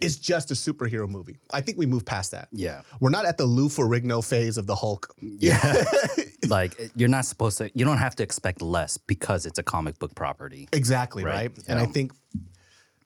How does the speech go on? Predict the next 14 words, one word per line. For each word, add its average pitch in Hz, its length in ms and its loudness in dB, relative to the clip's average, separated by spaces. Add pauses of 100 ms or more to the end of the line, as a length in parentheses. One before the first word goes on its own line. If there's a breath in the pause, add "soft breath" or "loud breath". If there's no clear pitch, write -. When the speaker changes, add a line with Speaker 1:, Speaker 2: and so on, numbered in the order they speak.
(380)
Speaker 1:
you 139 200 4
don't 233 220 2
have - 320 -4
to 147 100 0
say 139 320 0
that 147 220 -2
to - 60 -20
defend 131 720 -4
why 123 260 -2
you 110 220 -6
like 101 340 -8
the 98 80 -10
film, 87 360 -14 (220)
right? 117 280 -2